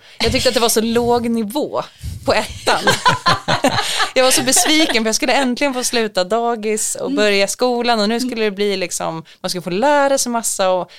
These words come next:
Speaker 1: och sen så liksom första dagen så insåg jag så här, gud de flesta här kan ju inte ens läsa.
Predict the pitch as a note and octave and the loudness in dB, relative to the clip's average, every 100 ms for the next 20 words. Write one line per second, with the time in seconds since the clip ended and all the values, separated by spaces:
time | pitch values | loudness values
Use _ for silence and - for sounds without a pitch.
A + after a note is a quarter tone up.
0 | - - G#3+ A3 G#3 F#3 F3+ - G3+ - | -10 -4 -2 0 -2 -4 -6 -6 -4 -4
1 | F#3 A#3+ G3+ F#3 D#3+ D#3 D#3+ D#3 - F#3+ | -2 0 0 -2 -6 -8 -10 -10 -8 -6
2 | E3+ F#3+ - G3+ D#3 - - D#4 C#4+ D3 | -6 -8 -8 -8 -10 -10 -6 -2 -2 -2
3 | - - D3 - - - - | -8 -10 -10 -8 -8 -8 -10